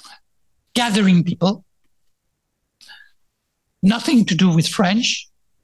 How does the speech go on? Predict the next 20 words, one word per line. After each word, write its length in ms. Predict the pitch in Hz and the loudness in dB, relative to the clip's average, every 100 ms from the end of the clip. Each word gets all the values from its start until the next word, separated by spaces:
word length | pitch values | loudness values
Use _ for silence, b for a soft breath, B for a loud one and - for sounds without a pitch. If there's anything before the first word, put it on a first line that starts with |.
| _ _ _ _ _ - | _ _ _ _ _ -4
which 320 | 185 - - | -2 -2 -2
is, 140 | 196 | 0
uh, 280 | 165 170 156 | 0 0 -2
as 340 | 151 160 165 160 | -2 -2 -2 0
Latin, 480 | 170 170 - 196 | 0 0 0 0
ensemble, 720 | 160 185 196 - - 202 202 208 - B B B B B B B B _ _ | 0 0 0 0 0 2 2 0 -6 B B B B B B B B _ _
which 160 | 180 - | -4 -2
has 160 | 165 - | -2 -4
to 100 | 160 | -2
do 160 | 175 | 0
with 180 | 160 160 | 0 0
similar. 840 | - - 262 233 175 220 294 - _ _ _ _ _ B B B B B _ | -2 -2 0 2 2 -2 -6 -14 _ _ _ _ _ B B B B B _
Nothing 360 | 202 262 320 277 | -2 0 0 0
to 100 | 240 | 2
do 180 | 233 220 | 2 2
with 220 | 214 190 | 2 0
Russian, 560 | 190 214 - 254 269 - _ B B B B - | -2 -2 -2 0 -2 -4 _ B B B B -2
which 280 | 185 - 214 | -2 0 0
is 160 | 175 | -2
вместе, 880 | - 135 170 196 175 175 240 294 - | -2 0 4 4 2 0 -4 -4 -10